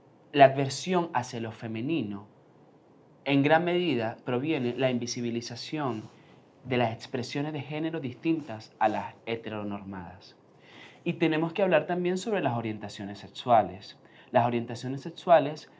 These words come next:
solo por el hecho de vivir una sociedad donde sol-, por lo que tienes entre las piernas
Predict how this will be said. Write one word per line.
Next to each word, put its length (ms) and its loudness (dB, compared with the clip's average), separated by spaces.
solo 380 2
por 140 2
el 120 0
hecho 300 -2
de 60 -4
vivir 260 -4
una 160 0
sociedad 460 0
donde 360 -4
sol-, 320 -6
por 460 0
lo 120 -6
que 80 -8
tienes 220 -8
entre 180 -8
las 120 -8
piernas 640 -4